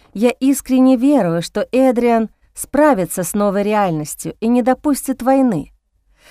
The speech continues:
сохранит мир между людьми и драконами. Знаю, он любит всех своих подданных и хранит людей так же, как и драконов. Я отправляю весточку в свою газету, предупреждаю главреда,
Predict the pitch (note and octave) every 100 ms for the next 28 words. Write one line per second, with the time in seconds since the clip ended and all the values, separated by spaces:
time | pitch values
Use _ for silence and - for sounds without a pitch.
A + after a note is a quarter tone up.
0 | _ - A3 - A3 A3+ A#3+ A#3 C4 A#3
1 | G3 G3+ F#3+ G3+ G#3 F#3+ A3 A#3+ A#3 A3+
2 | A3+ C#4 C4+ E3 D3 - _ _ _ _
3 | _ _ _ _ _ _ _ G3+ G3 B3+
4 | B3+ E3+ - A3+ A#3 C4+ B3+ - - D4+
5 | C#4+ - C4 C4+ - C#4+ C#4 E3 D#3 D3
6 | D3+ - _ _ _ - A3 G#3+ A3 C4
7 | B3 A3+ A3 A#3+ - B3+ A3 A#3 B3 A#3+
8 | A#3+ B3+ C4 A#3 F3+ D3 - _ - -
9 | - - _ _ _ _ _ - - _
10 | F#3 G#3 B3 A#3 - G#3 A3 A#3+ A3 G3+
11 | A#3+ G#3+ A3 - A3 F3 - A3 A#3 G#3+
12 | A3 C4 C4+ - - _ _ _ _ _
13 | _ _ A3+ A3 A#3 A#3 A#3 A3+ A#3+ A3+
14 | G#3+ A3 G#3+ C#4+ A#3+ D#3+ -